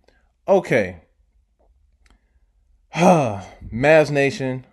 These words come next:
Hoop Ball Mavs fans. This is just another tough loss. And in the way this, the, the reason this is so tough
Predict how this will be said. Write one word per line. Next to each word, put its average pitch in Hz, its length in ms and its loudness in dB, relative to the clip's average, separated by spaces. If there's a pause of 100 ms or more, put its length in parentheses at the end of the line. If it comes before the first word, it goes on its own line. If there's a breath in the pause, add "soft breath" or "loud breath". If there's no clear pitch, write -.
(160)
Hoop 151 180 -2
Ball 131 180 6
Mavs 120 400 0
fans. 113 540 -6 (1120)
This 185 220 -2
is 151 100 -8
just 139 200 -4
another 120 260 -4
tough 110 320 -6
loss. 92 500 -8
And 147 140 -2
in 151 100 0
the 135 80 0
way 202 220 2
this, 185 240 0 (240)
the, 120 420 -10
the 147 160 -8
reason 214 360 -2
this 165 180 -6
is 131 100 -10
so 131 220 -4
tough 131 500 -4